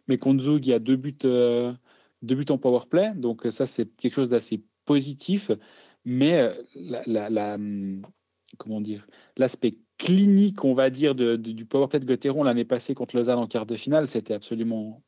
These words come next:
incroyable à voir. Et, euh, si dans ces moments-là, tu peux pas justement avoir cette, euh, cette, cette béquille sur laquelle t'appuyer, ben, ça,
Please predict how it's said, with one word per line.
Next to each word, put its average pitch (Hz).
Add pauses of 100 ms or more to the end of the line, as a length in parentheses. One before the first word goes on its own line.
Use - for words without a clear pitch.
(100)
incroyable 135
à 107
voir. 110 (600)
Et, 117
euh, 107 (460)
si -
dans 143
ces 143
moments-là, 143
tu 143
peux 123
pas 147
justement 131
avoir 123
cette, -
euh, 113 (400)
cette, - (100)
cette - (160)
béquille 147
sur 135
laquelle 131
t'appuyer, 135
ben, 117
ça, 113